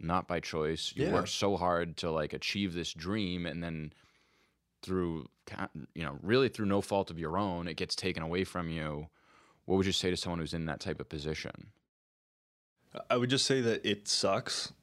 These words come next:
Speaker 2: and I'm sorry, <laughs> but, um, you know, I'm grateful that my, my, you know, rock bottom was where it was. I know people that have been, you know,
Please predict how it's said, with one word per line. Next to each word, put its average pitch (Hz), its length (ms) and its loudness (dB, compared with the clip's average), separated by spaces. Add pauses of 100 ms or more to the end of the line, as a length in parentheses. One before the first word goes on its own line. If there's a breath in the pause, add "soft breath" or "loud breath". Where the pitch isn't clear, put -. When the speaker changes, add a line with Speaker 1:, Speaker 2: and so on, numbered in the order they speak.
Speaker 2:
and 104 180 2
I'm 95 240 0
sorry, 98 500 2 (340 loud breath)
<laughs> - 360 -6
but, 101 300 2 (180)
um, 90 460 0 (340)
you 98 120 0
know, 92 220 0 (1300 soft breath)
I'm 117 200 4
grateful 127 360 2
that 110 240 4
my, 104 460 4 (800)
my, 98 500 4 (120)
you 104 120 -2
know, 85 300 -4
rock 98 340 2
bottom 95 380 4
was 92 200 -2
where 90 160 0
it 85 60 -4
was. - 380 -6
I 98 80 2
know 95 180 2
people 98 340 -2
that 92 80 -2
have 87 120 -6
been, 90 280 -4 (260 loud breath)
you 95 80 -4
know, 82 180 -10